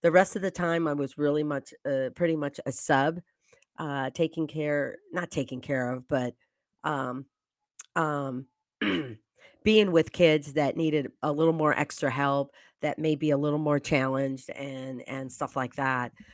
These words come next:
But I, I will tell you this, from my experience of <laughs> just three days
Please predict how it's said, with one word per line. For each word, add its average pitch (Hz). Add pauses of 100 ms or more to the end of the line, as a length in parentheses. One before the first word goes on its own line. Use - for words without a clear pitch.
(220)
But 156
I, 190
I 190
will 262
tell 233
you 185
this, 143
from 143
my 143
experience 160
of 127
<laughs> -
just -
three 175
days 147